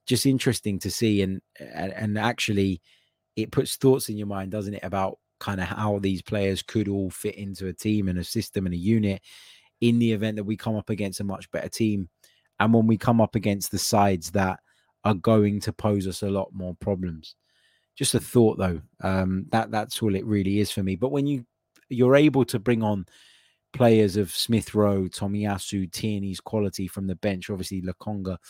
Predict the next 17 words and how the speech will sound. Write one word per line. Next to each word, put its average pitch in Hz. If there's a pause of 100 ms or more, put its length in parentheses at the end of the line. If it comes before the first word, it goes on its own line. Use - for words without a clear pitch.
(320)
and 101
Nketiah 95
too, 101 (1040)
you 104
start 110
to 117
think, 107
"Yeah, 107
actually, 101
we 101
are 101
building 95
a 85
pretty -
decent 92
squad 107
here." 87